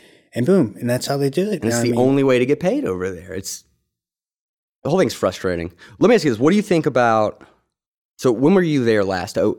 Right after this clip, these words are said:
Speaker 2: two thousand eleven?
Speaker 1: Two thousand ten through two thousand eleven.
Speaker 2: And you did, you, you did one tour to Iraq, one to Afghanistan?
Speaker 1: Yep.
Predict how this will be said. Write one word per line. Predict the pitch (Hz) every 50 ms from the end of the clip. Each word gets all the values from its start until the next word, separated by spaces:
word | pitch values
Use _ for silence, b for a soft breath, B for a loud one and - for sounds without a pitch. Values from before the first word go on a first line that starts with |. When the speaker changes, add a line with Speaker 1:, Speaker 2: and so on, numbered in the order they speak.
| - -
Speaker 2:
two | - 139
thousand | 135 123 117 120
eleven? | 110 113 123 135 151 151
Speaker 1:
Two | 156 - 190
thousand | - 180 170 156 147 151 -
ten | - 135 131
through | 127 - 120
two | - - 120
thousand | - 117 110 104 101 - 95
eleven. | 92 95 92 - - - - - _ _ _ -
Speaker 2:
And | 104 104 101 101
you | 120 131
did, | 151 156 131 104
you, | 107 113
you | 104 120
did | 123 127 110 98
one | 107 120 123 127
tour | - 143 143
to | 139
Iraq, | 135 131 135 131 127 -
one | 127 127
to | 135 135
Afghanistan? | 127 127 - 143 139 139 - 151 147
Speaker 1:
Yep. | 160 135